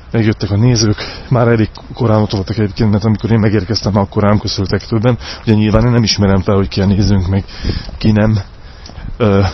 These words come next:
erre ugye nem találtunk egy olyan metódust, hogy mindenki azonnal feszengjen valami pózba, ha engem meglát,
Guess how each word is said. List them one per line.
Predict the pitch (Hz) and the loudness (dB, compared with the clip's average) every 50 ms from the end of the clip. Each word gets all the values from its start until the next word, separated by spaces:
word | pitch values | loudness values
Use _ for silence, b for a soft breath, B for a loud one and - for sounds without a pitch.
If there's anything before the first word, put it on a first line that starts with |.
| B B B B - - B B B B B B B | B B B B -6 -6 B B B B B B B
erre | - 113 107 107 107 123 - - - - - - - | 0 2 2 4 2 2 0 -4 -10 -16 -16 -10 -4
ugye | 151 135 117 120 | -2 0 2 2
nem | 123 117 123 123 110 | 2 2 2 0 2
találtunk | - 117 113 104 - 110 104 | 2 2 2 2 0 0 0
egy | 120 104 104 | 2 2 2
olyan | 107 98 104 | 2 2 2
metódust, | 107 101 - 120 104 98 104 95 - | 2 2 0 -2 -2 0 0 0 0
hogy | 110 110 98 - | 0 0 -2 -2
mindenki | - 135 123 120 120 101 - 143 | -2 0 2 2 2 0 0 -2
azonnal | 117 107 120 107 104 104 95 | 0 0 2 2 4 2 2
feszengjen | - 113 104 - 107 104 107 101 101 98 98 | 2 0 -2 0 0 0 2 2 2 4 4
valami | 104 104 107 101 101 | 4 4 4 2 0
pózba, | - 123 113 107 101 101 107 101 | 0 0 0 0 0 0 0 2
ha | 92 107 | 2 2
engem | 101 101 98 98 98 | 2 2 2 2 2
meglát, | 101 101 110 117 131 156 160 - | 2 2 2 2 2 0 0 -2